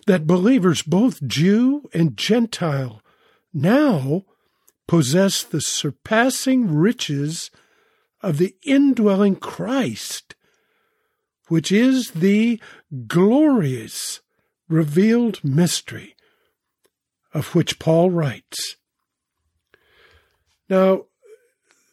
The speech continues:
in the Gospel of John, he writes in John fourteen twenty-three,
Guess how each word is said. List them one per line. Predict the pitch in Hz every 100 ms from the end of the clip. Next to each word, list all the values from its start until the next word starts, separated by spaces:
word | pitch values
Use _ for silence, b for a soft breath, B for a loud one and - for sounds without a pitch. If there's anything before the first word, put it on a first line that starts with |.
| _
in | - 294
the | 160
Gospel | 233 247 - 214
of | 170 127
John, | 185 196 170 156 170
he | 156 190 185
writes | 190 156 170 - - - - _ _ _ _
in | 185 165
John | 175 180 170
fourteen | - 196 170 - 190 165
twenty-three, | - - 165 165 - - 226 180 151